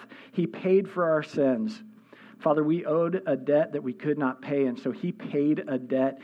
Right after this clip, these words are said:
he did not owe. And he brought us back into a right relationship with you. And Father, then he defeated death, and he gave us hope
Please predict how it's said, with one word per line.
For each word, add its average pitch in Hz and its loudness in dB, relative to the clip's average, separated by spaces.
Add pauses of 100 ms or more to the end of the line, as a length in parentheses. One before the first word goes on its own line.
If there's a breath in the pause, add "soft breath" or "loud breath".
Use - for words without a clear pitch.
(160 loud breath)
he 147 0
did 139 2
not 127 0
owe. 117 -4 (500 loud breath)
And 139 -2
he 139 2
brought 143 2
us 175 -4
back 143 2
into 139 -2
a 120 -2
right 127 0
relationship 127 -4
with 117 -8
you. 113 -6 (720 loud breath)
And 135 -4
Father, 147 2
then 139 -2
he 139 -4
defeated 135 -2
death, 117 -4
and 127 -6
he 135 -6
gave 143 2
us 131 -4
hope 135 0